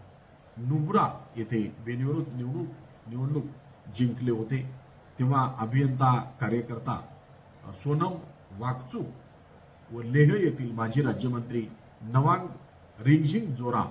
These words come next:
हे तत्कालीन अविभाजित जम्मू काश्मीरमध्ये बिनविरोध विजयी झाले होते, हे आपण लक्षात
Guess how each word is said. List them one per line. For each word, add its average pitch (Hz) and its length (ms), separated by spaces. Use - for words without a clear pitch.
हे 160 40
तत्कालीन 190 680
अविभाजित 170 560
जम्मू 175 280
काश्मीरमध्ये 127 680
बिनविरोध 127 500
विजयी 107 340
झाले 92 280
होते, 87 260
हे 151 120
आपण - 240
लक्षात 101 340